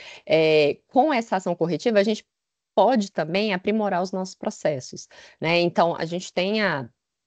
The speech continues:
a, essa possibilidade de rever muito do que a gente tá fazendo e de aprender com isso.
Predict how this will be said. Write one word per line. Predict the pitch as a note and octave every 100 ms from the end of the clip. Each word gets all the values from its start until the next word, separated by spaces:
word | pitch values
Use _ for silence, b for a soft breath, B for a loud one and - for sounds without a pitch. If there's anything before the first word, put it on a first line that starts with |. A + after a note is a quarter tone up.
| _ _ -
a, | E3+ D#3 C3+
essa | D#3 -
possibilidade | E3 G3+ B3 G3 F#3 D3+ C3 D#3 F3 D3
de | C3+ D3
rever | E3 G3+ F#3+ C#3+ E3+ E3+
muito | E3+ A#3 C4 -
do | E3
que | -
a | D3+
gente | D3+ C#3+
tá | C#3+
fazendo | - C#3+ D#3 F#3 E3+ C3+
e | -
de | D3+ C3+ C#3 E3+ F#3 G3 B
aprender | - G3 - G#3 G3 C#3+ D#3+ F3
com | - F#3+
isso. | D#3+ A#2+ A#2 -